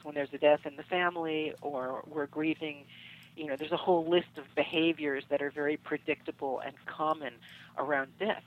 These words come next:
where people won't talk about it. People will say, "Okay, it's time to let go of your husband who just died and move on and get on with your life." It is absolutely unspeakable, and that is heartbreaking. That makes it even more difficult for people because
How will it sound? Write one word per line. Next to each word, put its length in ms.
where 120
people 360
won't 220
talk 320
about 280
it. 180
People 280
will 220
say, 160
"Okay, 360
it's 180
time 180
to 80
let 220
go 300
of 160
your 100
husband 340
who 100
just 260
died 420
and 120
move 200
on 280
and 80
get 140
on 160
with 140
your 100
life." 300
It 100
is 80
absolutely 760
unspeakable, 720
and 440
that 200
is 80
heartbreaking. 640
That 200
makes 280
it 100
even 300
more 180
difficult 460
for 100
people 380
because 380